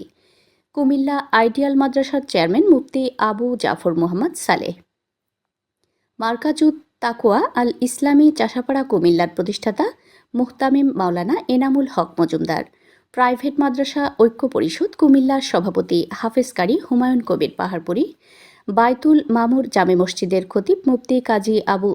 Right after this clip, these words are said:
ইউসুফ ফারুকী, কুমিল্লা ফায়ার সার্ভিস জামে মসজিদের খতিব মাওলানা আলী আকবর, মুফতি ইসরাফিল আজহারি, সচেতন আহলে সুন্নাত ওয়াল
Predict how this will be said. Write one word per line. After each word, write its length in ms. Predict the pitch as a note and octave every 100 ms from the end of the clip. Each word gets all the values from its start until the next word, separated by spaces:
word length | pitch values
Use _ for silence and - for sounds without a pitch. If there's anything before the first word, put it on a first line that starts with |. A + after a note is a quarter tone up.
| - A#3
ইউসুফ 300 | A3+ B3+ A#3
ফারুকী, 420 | - - E3+ D3+ - - _ _ _ _ _ _
কুমিল্লা 340 | C4+ C#4+ D#4+ B3+ A4+
ফায়ার 280 | - C4+ D4+ -
সার্ভিস 340 | D#4 C#4+ D#4+ -
জামে 220 | F#3+ F3+
মসজিদের 460 | F3+ F3+ G3+ F3+ F3+ -
খতিব 260 | A3 D#4+ -
মাওলানা 380 | C4+ B3 B3 B3 - G3+
আলী 180 | G#3 A#3 F#3
আকবর, 280 | F3 E3+ C#4+ - _ _ _ _
মুফতি 420 | A#3+ A#3+ - C4+ C4+ - A#3+
ইসরাফিল 440 | - C4+ C#4 B3+ C3
আজহারি, 380 | F3 F3+ G#3 G#4+ - _ _ _ -
সচেতন 520 | D4 C#4 D4 D#4+ D#4+ D#4+
আহলে 300 | A#3 A#3+ B3 A#3+
সুন্নাত 340 | B3+ A#3+ B3+ -
ওয়াল 200 | F3+